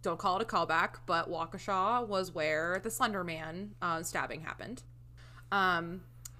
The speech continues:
so the, the police in Waukesha County, um, went to this guy, um, Nicholas Godejohn's house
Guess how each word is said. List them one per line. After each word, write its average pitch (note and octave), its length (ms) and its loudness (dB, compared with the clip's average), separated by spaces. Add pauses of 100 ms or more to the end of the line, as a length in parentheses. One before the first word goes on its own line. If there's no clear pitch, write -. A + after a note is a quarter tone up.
(600)
so G3 640 6 (100)
the, G3 380 4
the G#3 80 0
police A3+ 340 0
in B3+ 80 2
Waukesha G#3 440 2
County, F3+ 600 0
um, F3+ 340 0
went F#3+ 400 2
to A3+ 120 2
this G3 200 0
guy, E3 720 4
um, E3 340 0
Nicholas F3+ 520 -2
Godejohn's A3+ 680 2
house - 560 2